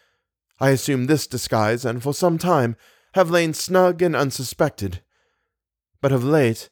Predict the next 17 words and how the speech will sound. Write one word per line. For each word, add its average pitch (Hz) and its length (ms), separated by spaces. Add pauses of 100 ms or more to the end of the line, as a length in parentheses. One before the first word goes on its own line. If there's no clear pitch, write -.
(360)
I 185 120
have 180 120
reason 185 280
to 170 80
believe 156 340
that 147 140
the 156 60
pursuer 135 580
is 127 160
on 135 140
my 127 160
track. 123 460 (460)
Unless 127 320
I 120 80
am 107 120
greatly 110 380
deceived, 131 560